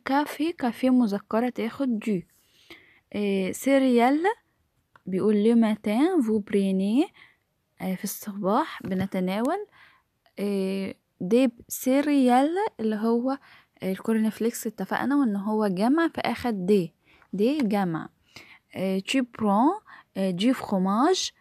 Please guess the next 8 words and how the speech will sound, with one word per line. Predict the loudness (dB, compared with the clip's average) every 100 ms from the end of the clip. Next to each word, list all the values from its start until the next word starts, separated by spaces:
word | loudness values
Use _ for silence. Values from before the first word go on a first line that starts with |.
| _ -12
du | 0 4 4 0 -8
fromage، | -8 -2 0 2 2 0 -6 -14 _ _ _ _ _ _ -4
جبنة | -2 2 0 4
مذكرة | 4 4 -2 -4 -2 -2
تاخد | -2 -4 -4 -4
دي، | -2 -2 -2 _ -20 -20 _
وكذلك | -4 -4 -4 -10 -2 0 4 4 4 2
كرواسون | 2 4 4 2 0 2